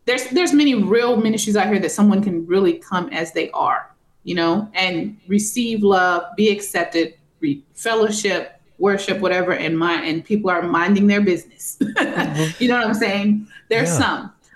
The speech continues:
Speaker 1: But for the most part, that is the minority of churches. You
Speaker 2: Mm-hmm.
Speaker 1: can't take that commercial and go, that the Super Bowl was on, uh, was it Sunday or Saturday? You
Speaker 3: Usually
Speaker 1: can't,
Speaker 3: Sunday.
Speaker 1: you
Speaker 2: Sunday.
Speaker 1: can't, Sunday, right? You can't take that commercial and decide, "Next Sunday I'm going to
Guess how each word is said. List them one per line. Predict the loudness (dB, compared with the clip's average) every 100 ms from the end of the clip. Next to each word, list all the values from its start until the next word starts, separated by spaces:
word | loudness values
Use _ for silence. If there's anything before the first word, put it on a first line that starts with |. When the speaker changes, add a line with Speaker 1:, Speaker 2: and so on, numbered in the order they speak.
| -6
Speaker 1:
But | -2 0 0
for | 0
the | 2
most | 2 2 0 0
part, | 0 -2 -6 -4
that | -2
is | 0 2
the | 2
minority | 2 2 2 2 0
of | -2 -6
churches. | -6 -6 -10 -20 -20 _ _ _ _ _ _ -4
You | 0
Speaker 2:
Mm-hmm. | 0
Speaker 1:
can't | 0 -2 -2
take | -4 -2
that | -4 -2
commercial | 0 0 0 -2 -4 -6 -8 _ _ _ _ _ -4
and | -2 -2 -4 -4
go, | 0 2 2 2
that | -2 0
the | 0 0
Super | 0 -2 0
Bowl | 2 2
was | 0 0
on, | -2 -4 -8 -4
uh, | -2 -2 -4 -6
was | -4 -4
it | -6
Sunday | -6 0 0
or | 0
Saturday? | -2 -4 -4 -8 -12 _ _ -20 _ -2
You | 0
Speaker 3:
Usually | 2 2
Speaker 1:
can't, |
Speaker 3:
Sunday. | 2 2
Speaker 1:
you | 0
Speaker 2:
Sunday. | 0 0
Speaker 1:
can't, | -2 -6 -16 -20 _
Sunday, | -2 0 0
right? | 0 -2
You | 0
can't | 0 0
take | -2 -2 -2
that | -4
commercial | -2 0 0 0
and | -2
decide, | -4 -4 -4 -4
"Next | -8 -8 -10
Sunday | -8 -4
I'm | -4 -2
going | -2
to | -2